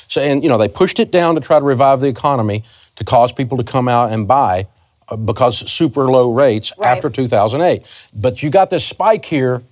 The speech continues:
Speaker 1: and that's what's causing all this emotion.
Speaker 2: Absolutely, yeah. So
Speaker 1: 'Cause you
Speaker 2: my
Speaker 1: don't,
Speaker 2: thing
Speaker 1: you
Speaker 2: is
Speaker 1: don't have this perspective. That's a
Speaker 2: Yes.
Speaker 1: trout in your face.
Speaker 2: Right, a hundred percent. So seeing the home prices and that they're gonna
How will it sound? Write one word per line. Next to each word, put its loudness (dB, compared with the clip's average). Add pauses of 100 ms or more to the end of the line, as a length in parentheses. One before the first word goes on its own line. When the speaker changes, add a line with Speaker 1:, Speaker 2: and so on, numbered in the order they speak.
(140)
Speaker 1:
and -4
that's 0
what's 0
causing 0
all 0
this -6
emotion. -6 (320)
Speaker 2:
Absolutely, 0
yeah. 0
So 2
Speaker 1:
'Cause 0
you 0
Speaker 2:
my 2
Speaker 1:
don't, 4
Speaker 2:
thing 0
Speaker 1:
you 0
Speaker 2:
is 2
Speaker 1:
don't 4
have 0
this -4
perspective. -4 (280)
That's 0
a -4
Speaker 2:
Yes. -2
Speaker 1:
trout 4
in -6
your -2
face. -4
Speaker 2:
Right, -4
a -8
hundred -4
percent. -8
So -2
seeing 0
the 2
home -2
prices -2
and -2
that -2
they're 0
gonna -8